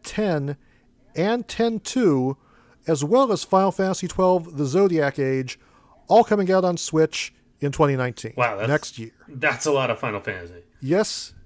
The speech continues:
Speaker 1: yes it is. I mean, I still haven't finished playing through Final Fantasy twelve, The Zodiac Age, from when it came out on PlayStation four last year, and I loved the original Final Fantasy twelve.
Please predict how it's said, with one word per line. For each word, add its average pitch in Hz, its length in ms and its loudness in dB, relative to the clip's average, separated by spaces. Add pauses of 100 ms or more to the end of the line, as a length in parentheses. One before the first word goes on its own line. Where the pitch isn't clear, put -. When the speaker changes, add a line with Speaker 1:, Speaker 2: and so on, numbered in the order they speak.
(140)
Speaker 1:
yes 160 280 0
it 156 80 -2
is. 113 440 -2 (600)
I 170 40 0
mean, 180 280 0 (420)
I 202 160 2
still 214 220 2
haven't 185 180 2
finished 202 400 0 (160)
playing 190 220 2
through 175 180 0
Final 185 240 2
Fantasy 185 220 -2
twelve, 180 180 0
The 151 80 -6
Zodiac 175 460 2
Age, 165 240 0
from 165 80 -10
when 160 100 -4
it 151 60 -12
came 180 240 -2
out 165 240 0 (100)
on 151 240 0
PlayStation 175 540 -2
four 175 200 2
last 175 420 2
year, 110 220 -14
and 147 200 -6 (360)
I 202 100 4
loved 185 280 4
the 190 140 0
original 196 440 0
Final 190 280 0
Fantasy 190 340 -4
twelve. 196 480 2